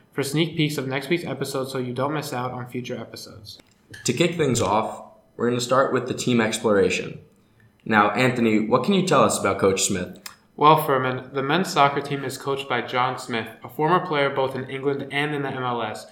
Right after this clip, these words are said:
Speaker 1: who is now in his seventh year as the head coach of the Big Red. He has helped cement Cornell soccer as one of the top programs in the Ivy League,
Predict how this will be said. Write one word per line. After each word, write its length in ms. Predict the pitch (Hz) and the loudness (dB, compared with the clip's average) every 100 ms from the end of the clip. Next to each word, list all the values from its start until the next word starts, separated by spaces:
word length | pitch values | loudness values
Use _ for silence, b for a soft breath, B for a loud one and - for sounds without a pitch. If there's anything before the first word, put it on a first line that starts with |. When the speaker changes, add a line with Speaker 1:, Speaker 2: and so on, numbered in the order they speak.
| B B - | B B -2
Speaker 1:
who 100 | 139 | 0
is 100 | 135 | 4
now 240 | 143 160 | 4 4
in 80 | 143 | 2
his 160 | 123 | -4
seventh 380 | - 143 165 160 | 0 0 0 0
year 160 | 131 117 | 0 0
as 180 | 120 117 | -2 -4
the 120 | 117 | -6
head 180 | 127 127 | -6 -8
coach 220 | 127 127 | -8 -8
of 100 | 113 | -8
the 40 | |
Big 220 | 110 113 | -4 -4
Red. 280 | 107 98 87 - b b b b | -4 -6 -8 -16 b b b b
He 120 | - | 0
has 140 | 147 147 | 2 4
helped 340 | 165 180 127 | 4 2 -2
cement 440 | - 147 135 131 - | -2 0 0 -4 -2
Cornell 300 | 139 143 151 | 0 2 0
soccer 420 | 139 123 123 127 | 2 2 2 -2
as 160 | 127 | -2
one 100 | 123 | -4
of 80 | 123 | -4
the 160 | 117 - | -6 0
top 400 | 135 - - - | 0 0 -4 -6
programs 480 | 139 127 127 123 127 | -2 2 2 2 -2
in 80 | |
the 60 | 127 | -4
Ivy 280 | 127 120 117 | 0 0 -2
League, 300 | 110 110 | -4 -6